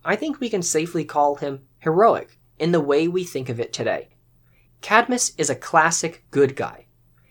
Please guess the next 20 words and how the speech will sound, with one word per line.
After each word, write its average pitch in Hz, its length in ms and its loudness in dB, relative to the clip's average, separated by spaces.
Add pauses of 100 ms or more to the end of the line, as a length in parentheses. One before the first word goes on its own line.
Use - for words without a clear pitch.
(100)
He's 180 160 -4
not 240 260 4
problematic 139 640 4
like 127 120 -4
some 131 200 -2
of 123 60 -6
the 127 120 -8
other 123 220 -2
heroes 165 460 -2
I'm 131 120 -8
going 139 260 -4
to 143 80 -6
talk 117 300 -4
about 151 320 -4
in 156 180 -6
this 147 160 -2
season 120 360 -2
of 117 120 -10
Myth 107 240 -8
Madness. - 520 -10